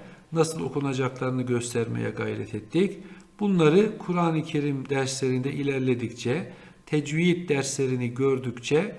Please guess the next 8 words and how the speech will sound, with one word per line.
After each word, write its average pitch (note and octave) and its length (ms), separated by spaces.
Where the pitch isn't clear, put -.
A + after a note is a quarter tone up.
daha F3 220
ayrıntılı B2+ 600
bir D#3 120
şekilde B2+ 400
öğreneceksiniz. D3 1040
Şimdilik G#3+ 800
yapabildiğiniz F#3+ 920
kadar, E3+ 520